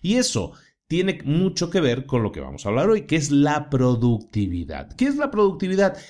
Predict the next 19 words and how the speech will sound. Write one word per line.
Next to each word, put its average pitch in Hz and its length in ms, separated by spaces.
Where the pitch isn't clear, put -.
Es - 480
sacar 160 480
el 151 220
máximo 220 720
partido 135 500
posible 156 500
a 139 60
nuestro 120 520
tiempo. 104 360
Es 285 80
decir, 147 320
que 120 80
en 110 220
el 107 160
mismo 208 400
tiempo 180 320
que 113 80
nosotros 139 380
tenemos, 151 420